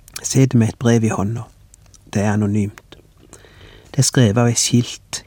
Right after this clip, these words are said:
kvinne. Og jeg kan ikke gå god for at alt hun sier er riktig, eller alt hun beskriver er riktig. Men hør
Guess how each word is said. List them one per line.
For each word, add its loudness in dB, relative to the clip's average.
kvinne. -6
Og -2
jeg 2
kan 6
ikke 2
gå 4
god 6
for -4
at -8
alt -6
hun -2
sier -2
er -2
riktig, -4
eller -6
alt -10
hun -2
beskriver 0
er -6
riktig. -12
Men -4
hør 0